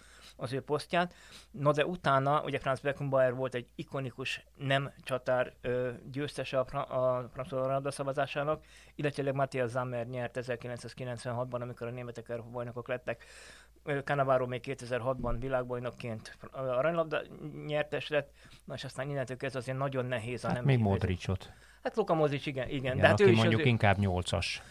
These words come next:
Speaker 1: Igen, Modric kétségtelen ezt a, mondjuk ő sem védekezőbb szerepkörben játszott abban a szezonban, de,
Speaker 2: Hát
Speaker 1: de,
Speaker 2: mondjuk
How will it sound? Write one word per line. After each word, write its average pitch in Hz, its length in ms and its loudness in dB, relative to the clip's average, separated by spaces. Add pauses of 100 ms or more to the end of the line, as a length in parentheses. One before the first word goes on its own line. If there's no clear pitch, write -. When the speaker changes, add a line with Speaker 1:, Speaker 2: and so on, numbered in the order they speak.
(140)
Speaker 1:
Igen, 143 380 2 (560)
Modric 156 360 4
kétségtelen 143 460 -2
ezt - 140 -10
a, 135 180 -2 (920)
mondjuk 151 240 -4
ő 175 100 6
sem 135 240 0
védekezőbb 127 880 -2 (800)
szerepkörben 131 560 -4
játszott 131 300 -2
abban 135 200 -2
a - 20 0
szezonban, 135 480 -4
de, 131 80 2
Speaker 2:
Hát 135 180 0
Speaker 1:
de, 131 60 2
Speaker 2:
mondjuk 151 240 2